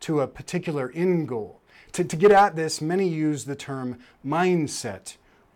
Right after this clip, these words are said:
or attitude. Author and theologian Dallas Willard describes what Paul's getting at this way. "What we set our minds on determines the orientation of everything we do,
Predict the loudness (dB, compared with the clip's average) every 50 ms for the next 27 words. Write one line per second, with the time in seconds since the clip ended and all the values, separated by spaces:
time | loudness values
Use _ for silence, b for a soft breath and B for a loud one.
0 | _ -4 -2 -2 -2 -2 -2 0 0 0 0 0 -4 -8 -14 -18 -20 _ _ _
1 | _ _ _ _ _ _ _ _ _ _ _ _ _ _ _ _ _ -18 -4 2
2 | 4 4 4 4 4 2 2 2 0 -2 B B B B B 2 4 4 4 4
3 | 2 2 0 0 0 -2 -2 -2 -4 -2 0 2 2 2 2 0 -6 -8 -8 -4
4 | -2 0 0 0 0 -2 -4 -8 -10 b b b b b b -12 -10 -10 -10 -8
5 | -6 -2 0 2 2 2 0 -2 -4 -8 -8 -6 -6 -6 -6 -8 -10 -6 -4 -2
6 | -2 -2 -4 -6 -6 -6 -4 -4 -6 -8 -8 -8 -8 -8 -8 -8 -8 -8 -10 -10
7 | -12 -16 _ _ _ _ b b b b b b b b b b b b _ _
8 | -2 -2 -2 0 2 0 0 0 -2 -2 -2 -2 -2 0 -2 -2 -2 -2 -2 -4
9 | -2 -2 -2 0 -2 -2 -4 -6 -8 -10 -8 -8 -8 -8 -8 -10 -10 -12 b b
10 | b b b b b -12 -10 -8 -6 -2 0 0 2 2 2 0 0 -2 -4 -6
11 | -6 -6 -6 -4 -2 0 0 0 0 -2 -4 -4 -6 -6 -6 -6 -6 -8 -8 -8
12 | -10 -10 -12 b b b b b b b -10 -10 -10 -10 -8 -4 -4 -2 0 0
13 | 0 -2 -2 -2 -2 -2 -2 0 -2 -2 -2 -4 -6 -8 -10 -12